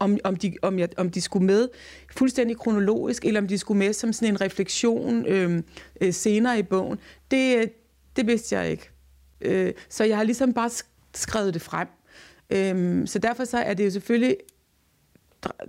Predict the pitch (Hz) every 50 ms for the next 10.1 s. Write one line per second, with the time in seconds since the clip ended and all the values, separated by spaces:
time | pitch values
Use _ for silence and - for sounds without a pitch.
0 | - - - - 196 196 185 170 202 190 240 262 262 240 220 208 - 247 233 -
1 | 226 208 214 220 - 214 196 214 202 - - - 196 185 180 - - 175 - -
2 | 214 208 - - 220 208 - - 214 185 175 - - - 196 185 180 190 208 214
3 | - - - - - - _ - - _ _ _ _ _ - 214 208 190 190 190
4 | 185 175 165 160 - - - _ _ _ _ _ _ _ _ _ _ _ _ _
5 | _ _ _ _ _ - - _ - 196 185 185 180 151 - - 165 196 190 175
6 | 170 160 160 165 175 170 180 220 220 175 165 - - 180 170 - - 175 - 175
7 | 165 156 143 135 147 160 - - - - 170 - 202 202 202 - - 214 202 196
8 | - - - 214 214 208 202 196 - - - 226 - - 196 - - 262 240 226
9 | 233 233 254 240 220 - - 240 247 254 - - 233 - - 135 - - 196 202
10 | 190 185